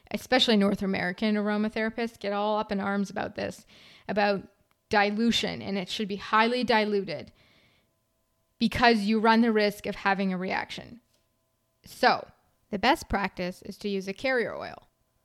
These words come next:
It actually makes it easier and safer to use. It reduces your risk. It slows down the absorption. If you're using essential oils on kids, please use a carrier oil. You need a carrier oil on their skin.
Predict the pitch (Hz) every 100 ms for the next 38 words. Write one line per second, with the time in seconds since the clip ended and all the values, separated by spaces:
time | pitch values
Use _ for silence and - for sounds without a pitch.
0 | _ - 247 247 262 - 262 233 233 226
1 | 226 208 190 - _ _ _ _ 262 262
2 | 269 254 254 240 240 233 - _ _ -
3 | 202 - 240 233 240 233 233 214 208 208
4 | 208 - 202 190 185 262 262 277 226 214
5 | 202 196 196 - _ _ _ 208 180 -
6 | 233 262 262 254 233 226 208 190 190 190
7 | 190 - 196 196 - _ _ _ - 233
8 | 277 294 285 277 254 254 247 233 233 226
9 | 233 254 240 220 - _ - - 285 302
10 | 269 202 175 190 240 254 233 214 - 233
11 | 226 214 - 196 175 - - - 190 220
12 | 226 233 240 226 220 220 208 208 - 196
13 | 196 - 196 185 180 - 135